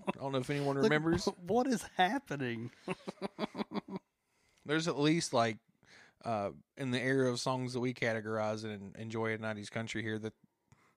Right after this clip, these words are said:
Speaker 1: there's, like, six, six of these videos that are this weird sci-fi theme to them, where there's, like, a <laughs> teleporting Tracy through time and space, which I guess maybe the director was inspired by Quantum Leap or something.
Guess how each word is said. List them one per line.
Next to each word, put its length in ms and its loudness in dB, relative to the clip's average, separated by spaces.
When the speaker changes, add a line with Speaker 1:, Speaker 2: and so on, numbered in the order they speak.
Speaker 1:
there's, 140 0
like, 180 0
six, 580 -2
six 320 -2
of 60 2
these 180 4
videos 460 4
that 160 4
are 300 4
this 200 -2
weird 320 4
sci-fi 880 6
theme 320 0
to 220 8
them, 200 2
where 460 0
there's, 160 0
like, 140 2
a 260 2
<laughs> 580 -8
teleporting 520 6
Tracy 380 4
through 160 2
time 240 8
and 100 0
space, 580 2
which 140 -2
I 60 4
guess 260 4
maybe 260 4
the 200 0
director 420 4
was 220 4
inspired 400 2
by 80 -2
Quantum 360 6
Leap 220 2
or 60 0
something. 440 2